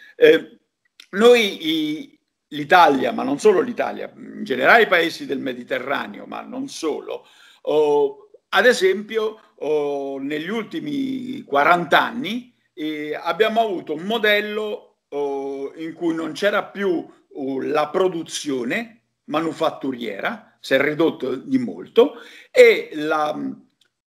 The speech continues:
la gente che non lavorava più in questo settore, a parte i servizi, andare nei servizi e nel terziario,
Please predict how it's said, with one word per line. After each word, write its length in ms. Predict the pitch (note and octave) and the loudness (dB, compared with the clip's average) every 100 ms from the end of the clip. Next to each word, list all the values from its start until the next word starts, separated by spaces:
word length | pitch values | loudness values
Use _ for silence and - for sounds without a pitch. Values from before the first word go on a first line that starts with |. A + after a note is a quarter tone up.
| _ _ _ - | _ _ _ -2
la 220 | D#3 E3 | 2 2
gente 340 | G#3+ D4+ - G3+ | 2 0 0 0
che 120 | F#3 | 0
non 160 | E3+ E3 | -2 -2
lavorava 520 | D#3+ E3 E3+ D#3+ - | -2 -2 -2 -4 -6
più 300 | A#3 B3+ D3+ | -2 -2 -2
in 140 | A#2+ | -8
questo 300 | B2 G#2 A2 | -10 -14 -14
settore, 920 | - - - - G2+ G#3+ - _ _ _ _ _ - | -16 -16 -16 -10 -4 -4 -6 _ _ _ _ _ -2
a 160 | - - | 0 4
parte 800 | A#3 A#3 - E3 C#3+ - _ - | 4 4 -2 -8 -8 -10 _ -20
i 100 | C#3+ | -12
servizi, 880 | D#3 C3 G#2 D#3+ C#3 - - - _ | -8 -8 -10 -14 -14 -16 -18 -20 _
andare 420 | A2 A#2+ C#3 C#3+ | -12 2 4 4
nei 140 | C#3 C3+ | 2 -2
servizi 880 | C3 A#2+ A#2 D3 C#3 - - A2+ B2 | -2 -6 -6 -4 -4 -6 -14 -14 -12
e 120 | A#2 | -6
nel 220 | A#2+ A#2 | -6 -2
terziario, 840 | E3 F#3 - D3 - A#2 F#3+ C#4 | 0 0 -2 -6 -6 -4 -4 -4